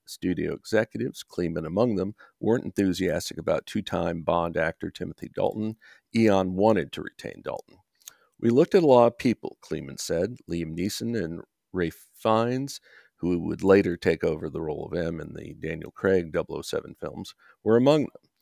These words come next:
Eventually, Pierce Brosnan was the choice, but top t-, studio executives had doubts about his star power. Calley and Kleeman also felt the project's initial script by Michael France needed work.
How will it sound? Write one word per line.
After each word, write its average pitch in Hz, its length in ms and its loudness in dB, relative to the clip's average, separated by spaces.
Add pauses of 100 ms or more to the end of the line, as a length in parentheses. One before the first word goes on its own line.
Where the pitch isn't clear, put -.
(280)
Eventually, 107 400 2
Pierce 95 300 2
Brosnan 98 480 4
was 82 160 -6
the 76 100 -8
choice, 98 420 2
but - 160 -18
top 123 360 -4
t-, - 180 -14
studio 90 400 -2
executives 87 540 -4
had 85 200 -4
doubts 82 300 -2
about 87 240 0
his - 160 -4
star 135 300 -2
power. - 380 -8 (680)
Calley 127 340 6
and 98 140 0
Kleeman 123 400 2
also 107 320 2
felt 85 340 0
the 82 240 -4
project's 90 540 -2
initial - 400 -4
script - 320 -8
by 85 100 -2
Michael 82 340 -6
France 98 440 -4
needed 82 280 -10
work. 113 400 -2